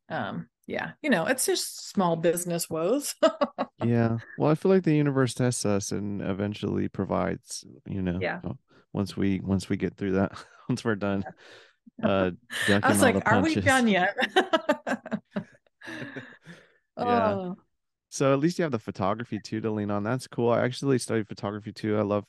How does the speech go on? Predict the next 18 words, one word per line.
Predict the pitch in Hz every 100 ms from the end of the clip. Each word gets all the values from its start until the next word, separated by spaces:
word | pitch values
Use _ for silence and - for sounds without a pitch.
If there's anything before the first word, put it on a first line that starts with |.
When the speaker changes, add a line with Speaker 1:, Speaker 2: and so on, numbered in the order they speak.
| -
Speaker 2:
photography. | 107 98 101 104 104 101
Did | 110 113
you | 120
start | 120 127 131 127
with, | 127 123 -
like, | 113 113 -
uh, | 113 110 107 -
film | 110 117 131 139 - -
back | 127 139
in |
the | 135
day? | 131 135 135 135
Well, | 135
where | 110 127
did | 131 123
that | 123 139
get | 101
inspired? | 95 - 95 92 90